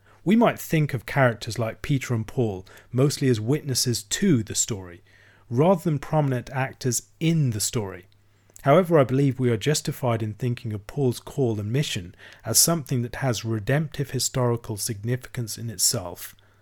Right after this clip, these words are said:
Paul is set apart by God by birth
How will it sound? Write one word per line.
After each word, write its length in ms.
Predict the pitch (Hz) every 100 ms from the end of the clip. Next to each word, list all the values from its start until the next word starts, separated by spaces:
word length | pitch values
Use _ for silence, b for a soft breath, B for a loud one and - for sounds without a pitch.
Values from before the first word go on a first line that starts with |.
| b b b
Paul 240 | - 156 131
is 100 | -
set 200 | 151 135
apart 360 | 117 135 131
by 140 | 123 110
God 260 | 117 113 -
by 140 | 113 107
birth 560 | 147 139 101 117 -